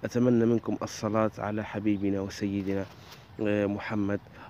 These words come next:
رسول الله صلى الله عليه، آه، وسلم. آه، موضوع اليوم هو خاص، آه، برفض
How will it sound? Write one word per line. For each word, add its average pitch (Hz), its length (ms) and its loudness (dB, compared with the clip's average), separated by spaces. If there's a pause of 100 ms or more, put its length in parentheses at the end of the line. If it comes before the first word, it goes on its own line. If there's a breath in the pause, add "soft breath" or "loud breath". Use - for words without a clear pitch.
رسول 107 360 -2
الله 98 340 0
صلى 101 300 -6
الله 98 380 -4
عليه، 92 420 -6 (480 loud breath)
آه، 95 140 -2
وسلم. 95 580 0 (920 loud breath)
آه، 120 1300 8
موضوع 180 440 6
اليوم 156 560 8
هو 135 120 4
خاص، - 720 -2
آه، 120 380 4
برفض 123 540 0